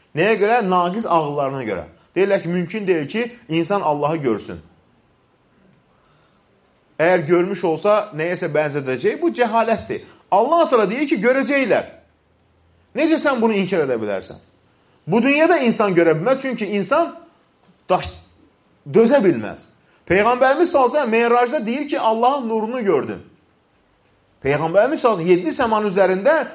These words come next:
bir məqa-, məqama qədər yetiş-, gəldi, ucaldı, dedi ki, Allahın nurunu gördüm. Ləv kəşəfə subuhət vəcih. O deyir, pərdə qaldırılsa, onun çatdığı yer, nur hara qədər gəlirsə, oranı yandırardı, yandırıb yaxardı. Yəni, bu dünya əhli onu görə bilməz.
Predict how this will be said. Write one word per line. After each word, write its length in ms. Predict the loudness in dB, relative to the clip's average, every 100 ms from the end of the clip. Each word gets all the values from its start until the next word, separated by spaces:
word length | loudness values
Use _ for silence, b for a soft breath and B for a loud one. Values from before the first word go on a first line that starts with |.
| -14
bir 240 | -4 -2 2
məqa-, 320 | 0 0 -4 -2
məqama 400 | 0 0 0 0
qədər 320 | 0 0 -2
yetiş-, 320 | -2 -4 -6
gəldi, 320 | -2 0 -2
ucaldı, 520 | -4 -2 2 2 0 -8 B -4
dedi 180 | -2
ki, 100 | 0
Allahın 420 | 0 2 0 0 -4
nurunu 300 | -4 -4 -4
gördüm. 340 | -4 -4 -18 _ _ _ _ _ b -2
Ləv 260 | 0 0 2
kəşəfə 460 | 2 2 0 -2
subuhət 560 | -2 -4 -4 -4 -6 -6
vəcih. 320 | -10 -10 -14 -20 _ b b b 0
O 100 | 0
deyir, 120 | 2
pərdə 380 | 4 4 4 2
qaldırılsa, 500 | 4 2 2 -2 -2
onun 300 | -2 -4 -6
çatdığı 540 | -4 -6 -6 -6 -4 -4
yer, 460 | -4 2 2 2 -8 -20 _
nur 200 | -2 0
hara 240 | 2 2 2
qədər 300 | -2 -2 -2
gəlirsə, 180 | -2 -2
oranı 280 | -2 -2 0
yandırardı, 640 | -2 -2 -4 -2 -2 -6
yandırıb 380 | -10 -10 -12 -10
yaxardı. 460 | -10 -8 -12 -12 -20 b b
Yəni, 180 | -8 -2
bu 140 | 0 0
dünya 240 | 0 -2 -2
əhli 160 | -2
onu 200 | -2 -2
görə 200 | -4 -4 -4
bilməz. 420 | -6 -8 -12